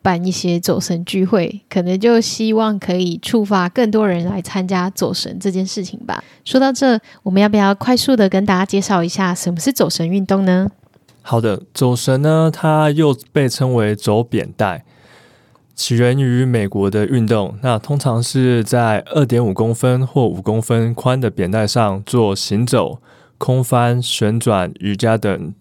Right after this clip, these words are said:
Speaker 2: 静动态平衡动作。那它根据场域的不同、高度的不同、神张力、玩法而有所不同的分类。
Speaker 1: 嗯，因为我知道 Watson 你其，其实是一个就是台湾高空走神记录者，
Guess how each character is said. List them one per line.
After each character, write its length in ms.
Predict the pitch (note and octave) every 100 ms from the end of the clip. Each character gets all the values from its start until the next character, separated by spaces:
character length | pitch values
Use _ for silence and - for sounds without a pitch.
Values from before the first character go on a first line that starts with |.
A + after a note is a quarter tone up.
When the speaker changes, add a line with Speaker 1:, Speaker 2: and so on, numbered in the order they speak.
| -
Speaker 2:
静 220 | C#3 A#2
动 180 | A#2 G#2
态 200 | A#2+ G#2+
平 240 | - F#2
衡 180 | F#2+ F#2
动 180 | G2 F#2
作。 360 | - F2+ F#2+ - _ - - - _ C#3
那 440 | C#3 C#3 C3 B2
它 140 | D3
根 200 | C3+ D3+
据 440 | D3+ D3 D#3 C#3+ A#2+
场 280 | - G#2+ D3
域 60 |
的 100 | B2+
不 140 | A2 C3+
同、 500 | A#2 G2 G2+ A2 B2 _ -
高 160 | C#3 C#3
度 160 | D#3+
的 80 | A#2+
不 140 | G2+
同、 500 | C#3 A2+ G2 G2+ A2
神 300 | A#2+ - A2+
张 280 | A#2+ C#3 C#3+
力、 220 | D3 B2
玩 300 | G2 F#2+ G#2+
法 260 | A#2 G#2 F#2
而 200 | - F#2
有 160 | G2 G#2
所 180 | G2+
不 160 | F2 A2+
同 200 | G#2+ F2
的 160 | F2+ D#2+
分 240 | G2 F#2+
类。 240 | G2+ E2+ - _ - - - -
Speaker 1:
嗯， 380 | G3 F#3 F#3 - - _
因 120 | D#4+
为 80 | F#4
我 160 | D4+ F#3+
知 140 | A3
道 140 | C4+ B3
Watson 580 | A#3 B3 - G#3 F3+
你 260 | F3+ E3+ - -
其， 420 | - - G3 - -
其 180 | - G#3
实 140 | A3
是 240 | G#3+ A#3+ F3+
一 120 | F3
个 460 | - F3+ E3+ - -
就 140 | - F3+
是 240 | F#3+ F3
台 280 | - E3+ F3+
湾 360 | G#3 A3 A3+
高 180 | A3+ G#3
空 340 | G#3 A3 G#3+ A3
走 160 | F3+
神 360 | F#3 F3 E3 F3
记 160 | F#3+ F3+
录 140 | F3
者， 260 | - -